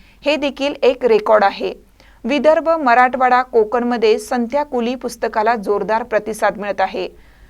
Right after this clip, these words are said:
त्यातच पंढरपूरमधील बळीराजा प्रतिष्ठानतर्फे दिला जाणारा रान शिवार हा राज्यस्तरीय पुरस्कार काल मिळाल्याने संत्या कुलीच्या यशात मानाचा तुरा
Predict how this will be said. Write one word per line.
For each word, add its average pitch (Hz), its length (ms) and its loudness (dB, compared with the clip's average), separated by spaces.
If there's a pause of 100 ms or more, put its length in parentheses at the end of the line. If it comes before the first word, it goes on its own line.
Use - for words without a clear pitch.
(280)
त्यातच 302 420 4
पंढरपूरमधील 285 840 0
बळीराजा 247 500 2
प्रतिष्ठानतर्फे 233 840 -2
दिला 214 280 0
जाणारा 214 420 0 (380)
रान 262 360 4
शिवार 220 420 2 (300)
हा 277 160 0
राज्यस्तरीय 285 640 0
पुरस्कार 240 640 0 (320)
काल 277 180 2
मिळाल्याने 247 540 0
संत्या 247 440 -4
कुलीच्या 240 520 -4
यशात 208 540 -2
मानाचा 240 440 -2
तुरा 233 380 0